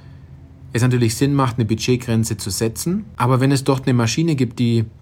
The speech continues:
vielleicht nur fünfzehn oder zwanzigtausend Euro kostet, Sie aber hunderttausend Euro zur Verfügung haben,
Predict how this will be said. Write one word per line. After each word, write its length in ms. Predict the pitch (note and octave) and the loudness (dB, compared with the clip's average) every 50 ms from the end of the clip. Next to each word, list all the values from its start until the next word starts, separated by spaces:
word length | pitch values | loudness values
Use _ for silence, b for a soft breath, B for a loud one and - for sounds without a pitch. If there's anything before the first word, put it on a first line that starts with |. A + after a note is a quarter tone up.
| - - - | -20 -20 -14
vielleicht 440 | - - B2 A#2+ A#2 A#2 A#2 - | -6 -2 0 0 2 0 0 0
nur 240 | B2 A#2 A#2 A2+ A2 | 0 2 2 2 2
fünfzehn 500 | - - E3+ G3 G3 - - C#3+ B2+ A#2 | 0 0 -2 -2 -2 -2 -2 0 0 0
oder 200 | B2 A2+ A2+ A2 | -2 -2 -4 -4
zwanzigtausend 720 | - - C3+ D3 D3+ E3+ D#3 D#3 - B2 A2+ A2 A2 G#2+ | -2 0 0 0 0 0 -2 -2 0 0 0 0 0 -2
Euro 260 | F2+ F#2+ G2 F#2+ G2 | -2 -2 -2 -2 -4
kostet, 400 | G2 - - G2 - - G#2 G2 | -4 -4 -6 -6 -4 -4 -6 -4
Sie 140 | - - B2 | -2 0 0
aber 160 | A#2 A2 G#2+ | 2 2 2
hunderttausend 540 | G#2 D3 E3 E3+ D#3 - C#3 B2+ A#2 A#2 A#2+ | 2 2 2 2 0 0 0 0 0 0 0
Euro 220 | G2+ A2+ A2+ A#2 A2+ | 0 2 2 2 0
zur 140 | A#2 A2+ | 0 -4
Verfügung 540 | G#2 A2 G2 - - F3 F3+ D#3 B2 G#2 F#2+ | -6 -6 -4 0 0 0 2 2 2 0 0
haben, 360 | F#2+ F2+ F2 E2+ - - - | 0 -2 -2 -4 -4 -8 -10